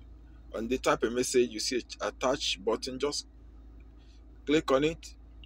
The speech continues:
An option comes up. You have document, camera, gallery, audio. Click on location. Tap on location. Tap on location. You have the options to share live location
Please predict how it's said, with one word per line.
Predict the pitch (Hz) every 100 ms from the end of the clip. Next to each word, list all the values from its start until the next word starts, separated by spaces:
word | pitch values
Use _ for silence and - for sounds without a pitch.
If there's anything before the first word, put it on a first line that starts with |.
| - - - - 117
An | 135
option | 135 - 135 135
comes | 131 110 - 98
up. | -
You | - 107
have | 110 110 - - -
document, | 113 127 123 127 -
camera, | 117 120 113 113
gallery, | 107 113 117 113 110 117 - 98
audio. | 107 - 113 -
Click | 120 127 - -
on | 110 107
location. | 117 139 131 143 165 - - - - - - - - - - - - - - - - -
Tap | 123 127
on | 104 95
location. | 101 117 - 139 147 - - - - - - -
Tap | 117 110 -
on | 92
location. | 90 - 82 - 69 - - - - - - 90
You | 98
have | 131 135
the | 120
options | 131 - 143 151
to | -
share | 107 - 135 139
live | 131 131
location | 113 110 131 - 147